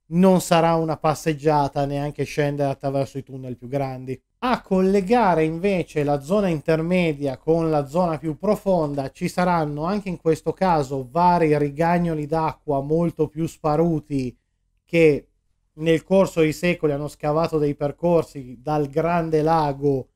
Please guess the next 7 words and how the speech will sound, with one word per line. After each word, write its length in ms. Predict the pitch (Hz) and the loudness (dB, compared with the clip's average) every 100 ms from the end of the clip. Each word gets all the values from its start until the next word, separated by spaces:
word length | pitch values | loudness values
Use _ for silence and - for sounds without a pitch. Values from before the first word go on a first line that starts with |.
| _ _ _ _ _ | _ _ _ _ _
fino 580 | _ 196 190 170 160 147 | _ 2 4 4 2 0
a 60 | 143 | -2
scendere 680 | - - 175 170 165 143 143 | -4 -2 0 2 0 0 -2
nelle 280 | 151 151 | -2 -2
profondità 720 | 143 147 - 151 151 147 165 143 | -2 -8 -8 -6 -4 -2 0 0
dove 440 | 151 151 151 135 | 0 2 0 0
rievaporano 1200 | 151 170 160 135 165 156 143 147 139 135 135 127 | 0 2 2 4 2 2 0 -2 -2 -4 -8 -14